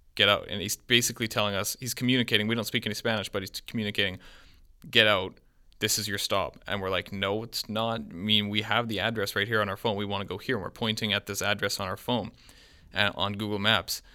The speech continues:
And reluctantly, he sort of like, <sighs> "Okay, fine." He pulls out, uh, away, and he drives maybe two or three extra minutes to the spot, uh, to the route where our phone is telling us to go, but it turns out to be a dead-end road,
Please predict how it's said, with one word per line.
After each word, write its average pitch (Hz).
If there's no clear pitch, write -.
And 98
reluctantly, 107
he 92
sort 104
of 101
like, 95
<sighs> -
"Okay, 120
fine." 107
He 104
pulls 135
out, 107
uh, 107
away, 107
and 107
he 101
drives 110
maybe 110
two -
or 135
three 135
extra 107
minutes 101
to -
the 107
spot, 107
uh, 101
to 135
the 113
route 123
where 104
our 101
phone 143
is 151
telling 107
us 95
to 113
go, 101
but 117
it 104
turns 117
out 117
to -
be 113
a 110
dead-end 110
road, 98